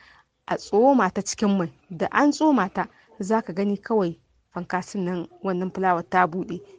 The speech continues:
ya koma ya yi faɗi. Ya dafu, ya yi ja, shi kenan sai a fidda shi. Ka ga fankasu shi kenan, haka ne ake yin fankasu. To in muka koma ɓangaren miya ta adras kin.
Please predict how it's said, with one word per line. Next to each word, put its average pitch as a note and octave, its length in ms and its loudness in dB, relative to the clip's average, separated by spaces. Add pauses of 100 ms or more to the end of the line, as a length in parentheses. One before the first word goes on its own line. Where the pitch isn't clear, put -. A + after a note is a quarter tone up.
(120)
ya G3 300 2
koma G3 460 0
ya F#3 200 2
yi F#3+ 100 0
faɗi. F3+ 420 -4 (460)
Ya F3+ 100 -8
dafu, B3+ 380 -4 (160)
ya A#3 260 0
yi A#3+ 80 0
ja, A3+ 160 -4
shi A3 200 -8
kenan F3+ 260 -6
sai - 180 -8
a - 120 -10
fidda D#3 360 -16
shi. - 160 -16 (420)
Ka E3+ 140 -8
ga F#3 100 -10
fankasu F3+ 540 -10
shi - 160 -14
kenan, F#3+ 260 -6
haka A3+ 240 -8
ne F3 140 -6
ake - 260 -12
yin E3+ 160 -8
fankasu. - 560 -14 (440)
To G#3+ 120 6
in B3+ 80 8
muka C#4+ 180 4
koma G#3+ 320 0
ɓangaren G3+ 480 2
miya F3+ 300 2
ta - 140 0
adras F3 420 0
kin. F3+ 140 -4